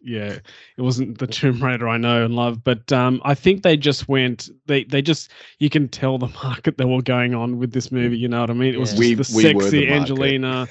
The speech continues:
Speaker 3: <laughs>
Speaker 1: Exactly.
Speaker 2: Yes,
Speaker 1: we
Speaker 2: we
Speaker 1: were the
Speaker 2: were the
Speaker 1: market,
Speaker 2: market.
Speaker 1: but I was
Speaker 2: They
Speaker 1: just,
Speaker 2: made it for
Speaker 1: like I
Speaker 2: us.
Speaker 1: said, I was twenty, so I was just beyond that market. I reckon that, yeah, that teenage boy market would have been
Speaker 3: Yeah.
Speaker 1: perfect for this
Speaker 3: I would have
Speaker 1: movie.
Speaker 3: been, yeah, I would have been seventeen, eighteen when it came out, so that was,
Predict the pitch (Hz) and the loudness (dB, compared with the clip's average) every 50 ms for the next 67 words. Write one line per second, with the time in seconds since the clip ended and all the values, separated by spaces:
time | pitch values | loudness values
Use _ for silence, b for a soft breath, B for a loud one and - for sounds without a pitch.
0 | - - 135 - 160 147 131 123 143 147 143 135 120 110 - 123 135 190 - 226 | -10 -12 -10 -8 -8 -8 -6 -2 0 0 2 0 0 -2 -2 2 4 4 4 4
1 | - 123 156 147 147 147 147 143 143 - 151 139 - 165 151 170 190 208 202 175 | 4 4 4 4 4 4 4 2 2 0 -2 -2 -2 -4 -2 -2 0 0 0 0
2 | 143 123 - - 170 143 107 120 120 117 113 _ 107 104 123 143 135 143 - 147 | -2 -4 -8 -8 -8 -6 -6 -6 -8 -10 -10 _ -6 -4 -4 -4 -6 -8 -10 -12
3 | 123 107 - b b b b _ - 123 123 120 120 - - - 160 165 185 202 | -14 -14 -18 b b b b _ -14 -12 -12 -12 -14 -16 -10 -6 -6 -4 -4 -4
4 | 214 214 202 - - 147 120 120 120 117 - 156 151 - - _ - 135 127 123 | -4 -6 -8 -8 -8 -8 -6 -6 -8 -10 -10 -12 -12 -12 -14 _ -8 -6 -4 -2
5 | 131 147 165 175 175 170 143 165 170 175 180 180 175 - 185 170 117 135 135 135 | -2 -2 -2 -2 -2 -4 -4 -6 -6 -6 -6 -6 -6 -6 -4 -2 0 2 2 2
6 | 127 - 135 123 120 120 120 113 120 127 117 113 117 120 117 - - - 147 131 | 0 0 -2 -2 -2 -2 -2 -2 -2 -2 -2 -2 -2 -2 -4 -4 0 2 2 2
7 | 123 120 117 113 113 - 117 117 117 110 117 110 107 107 107 110 120 110 107 110 | 2 2 0 -2 -2 0 2 2 2 2 2 0 -2 -2 -4 -4 -2 -2 0 -2
8 | 101 - - - - 113 113 110 107 - 117 107 - - 98 107 107 101 - - | -2 -4 -6 -8 -6 -4 -2 -2 -2 -4 -6 -8 -6 -8 -8 -6 -6 -4 -2 0
9 | 110 - 147 135 123 107 107 104 104 104 101 95 95 107 107 107 104 98 95 92 | 0 2 2 2 4 4 2 2 0 -2 -2 -2 0 0 0 0 -2 -2 -4 -6
10 | 92 85 - - - 95 90 87 78 85 82 71 73 80 80 - 78 78 76 78 | -10 -14 -14 -10 -8 -6 -6 -6 -8 -8 -8 -8 -8 -10 -10 -8 -10 -10 -10 -12
11 | 78 76 71 - - 73 73 76 71 71 71 - - 82 80 80 73 80 78 | -14 -16 -14 -14 -14 -14 -14 -14 -14 -14 -16 -14 -14 -12 -10 -10 -10 -12 -14